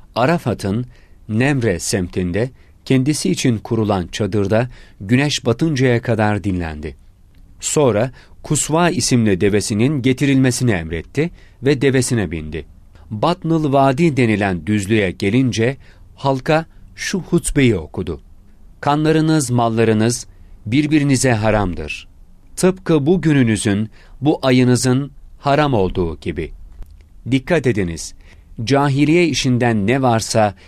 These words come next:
hepsi benim iki ayağımın altındadır. Cahiliyetteki kan davaları kaldırılmıştır. Kaldırdığım ilk kan davası Rabia bin Haris'in kanıdır. Cahiliye devrindeki faizler de kaldırılmıştır.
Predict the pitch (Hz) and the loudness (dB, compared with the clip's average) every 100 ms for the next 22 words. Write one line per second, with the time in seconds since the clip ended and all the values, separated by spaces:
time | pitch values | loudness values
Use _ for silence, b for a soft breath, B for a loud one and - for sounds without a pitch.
0 | b b 185 185 - 147 147 b b b | b b -2 0 0 2 0 b b b
1 | 101 135 160 160 - 135 - 190 151 147 | -4 0 2 0 -2 -6 -2 0 2 2
2 | 139 135 120 110 117 101 104 95 71 - | 4 4 2 2 0 0 0 -2 -6 -14
3 | - - b b - 101 131 143 135 147 | -20 -20 b b -10 -2 0 2 2 2
4 | 151 135 - 135 143 131 139 151 156 147 | 2 0 0 0 0 0 0 0 2 2
5 | 139 131 131 127 127 123 123 110 107 107 | 2 4 4 4 2 0 0 0 2 0
6 | 98 98 - 82 - - - - - - | 0 -2 -4 -8 -12 -16 -20 -20 -20 -20
7 | - - 131 139 160 139 156 147 127 - | -10 0 0 2 2 2 2 2 0 0
8 | 185 180 - - 143 120 95 92 90 92 | -2 -2 -4 -2 2 2 4 2 2 0
9 | 87 - 113 131 B B B 104 135 131 | 0 0 0 0 B B B -2 0 2
10 | 156 180 160 151 127 131 127 123 131 104 | 4 4 2 2 4 2 2 2 2 -2
11 | - 92 82 78 78 - - _ b b | -2 -8 -6 -8 -8 -8 -12 _ b b
12 | b - 107 131 131 135 139 160 131 123 | b -10 0 2 4 4 4 2 4 2
13 | 123 117 117 - 117 127 127 131 120 131 | 2 2 0 0 -2 2 4 4 4 2
14 | 127 104 95 104 87 90 85 78 78 - | 2 0 -2 -2 -2 -4 -6 -8 -10 -8
15 | 87 - | -8 -10